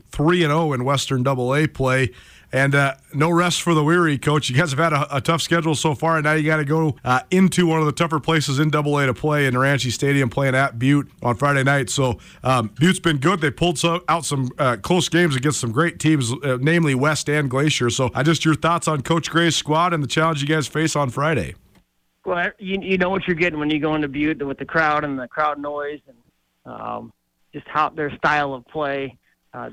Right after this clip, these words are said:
Speaker 2: they, they've, they've won games in the fourth quarter, and it's kind of their up-tempo offense will do that to you. They kind of wear you down, uh, but they have a system they run, and, uh, defensively they're aggressive, uh, more aggressive than they've been in previous years. So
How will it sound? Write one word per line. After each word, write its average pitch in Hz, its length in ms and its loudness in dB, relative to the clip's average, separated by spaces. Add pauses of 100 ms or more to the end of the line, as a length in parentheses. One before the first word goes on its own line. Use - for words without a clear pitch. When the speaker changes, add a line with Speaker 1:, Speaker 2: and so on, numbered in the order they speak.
(100)
Speaker 2:
they, 143 220 -6
they've, 139 300 -4 (120)
they've 151 160 -4
won 156 200 -2
games 156 300 -2
in 135 60 -10
the 135 80 -6
fourth 143 320 -6
quarter, 147 300 -2
and 135 100 -2
it's 143 120 -6 (220)
kind 165 140 0
of 147 80 -4
their 143 160 -4
up-tempo 160 520 -4
offense 156 440 -2
will 151 80 -10
do 151 160 -10
that 165 200 -4
to 175 100 -6
you. 175 140 -4
They 139 120 -6
kind 143 160 -6
of 127 60 -8
wear 147 180 -4
you 147 120 -4
down, 156 420 -2 (420)
uh, 139 200 -6
but 127 220 -10
they 156 180 -4
have 143 160 -2
a 131 160 -10
system 175 380 -4
they 160 160 0
run, 151 360 0
and, 143 260 -6 (380)
uh, 131 200 -4
defensively 156 720 -4
they're 139 220 -2
aggressive, 147 640 -4 (600)
uh, 127 140 -6
more 151 240 -2
aggressive 147 360 -4
than 143 140 -2
they've 139 180 -2
been 139 160 -2
in 135 140 -2
previous 143 460 -4
years. 139 320 0
So 135 160 -2